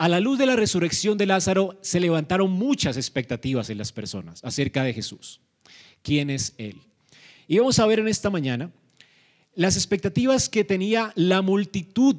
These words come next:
en Jerusalén que habían subido a adorar a la Pascua, en primer lugar.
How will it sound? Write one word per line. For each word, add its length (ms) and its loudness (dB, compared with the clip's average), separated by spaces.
en 220 2
Jerusalén 760 2
que 120 4
habían 380 4
subido 460 4
a 60 2
adorar 480 2
a 80 -4
la 160 -2
Pascua, 480 -6
en 140 -10
primer 240 -4
lugar. 260 -8